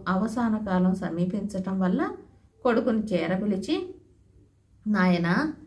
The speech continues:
గోభూమి విషయంలో నేనెంత పట్టుదల కలవాడినో నీకు తెలుసు. నీ మాటే నెగ్గించుకోదలిచితే ఇక నా అడ్డు కూడా లేదు గనుక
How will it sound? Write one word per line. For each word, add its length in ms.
గోభూమి 640
విషయంలో 680
నేనెంత 720
పట్టుదల 500
కలవాడినో 680
నీకు 280
తెలుసు. 480
నీ 280
మాటే 420
నెగ్గించుకోదలిచితే 1200
ఇక 320
నా 380
అడ్డు 360
కూడా 340
లేదు 300
గనుక 480